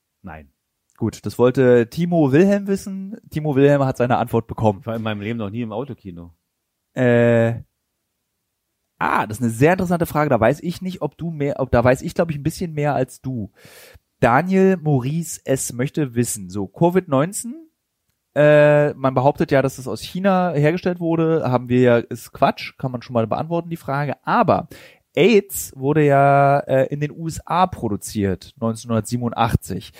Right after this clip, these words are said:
Speaker 2: Und diese Behauptung kommt ja von Michail Gorbatschow. Der Spiegel hat darüber berichtet, dass Michail Gorbatschow gesagt hat, es ist eine Erfindung, ähm, der Amerikaner, um die Schwulen und um Afrika auszurotten, um diesen Kontinent kaputt zu machen. Und Gorbatschow hat es unterstützt und deswegen hat es der Spiegel zitiert und hat auch, äh,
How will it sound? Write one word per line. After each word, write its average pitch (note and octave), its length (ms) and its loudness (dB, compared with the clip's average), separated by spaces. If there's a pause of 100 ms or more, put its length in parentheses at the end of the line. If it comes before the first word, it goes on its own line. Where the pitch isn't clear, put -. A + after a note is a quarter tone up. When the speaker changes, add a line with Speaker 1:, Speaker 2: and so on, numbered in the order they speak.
(280)
Speaker 2:
Und A#2+ 120 -10
diese C#3+ 160 0
Behauptung D#3 480 0
kommt F3 240 -2
ja E3+ 100 0
von D3 420 -4 (540)
Michail D3+ 640 2 (140)
Gorbatschow. - 640 0 (400)
Der A#2 100 4
Spiegel F#3+ 440 2
hat E3 120 0
darüber D3+ 240 -2
berichtet, D3+ 400 -2
dass C#3+ 140 -6
Michail C3 260 0
Gorbatschow D#3 340 0
gesagt B2+ 200 -2
hat, C3 220 -2
es B2 160 -4
ist - 260 -10
eine A#2+ 400 -2
Erfindung, C3+ 720 -4 (720)
ähm, A#2 440 4
der A2+ 140 4
Amerikaner, D3 600 2
um B2+ 260 -6
die A#2 140 -6
Schwulen D#3 420 0
und A#2+ 140 -6
um A#2 180 -6
Afrika C#3 460 2
auszurotten, A#2+ 760 0
um A#2 160 -10
diesen A2+ 160 -14
Kontinent A2 380 -2
kaputt A2 260 -2
zu - 80 -12
machen. G2+ 200 -2
Und G2 80 -20
Gorbatschow C#3+ 340 2
hat B2+ 160 0
es A#2 60 -12
unterstützt - 540 -2
und C3+ 160 -6
deswegen B2+ 240 -2
hat A#2+ 140 0
es - 60 -20
der A2+ 100 2
Spiegel A2+ 340 0
zitiert - 520 -2
und C#3+ 220 -6
hat C3 260 -2
auch, C3 340 -4
äh, A#2 420 0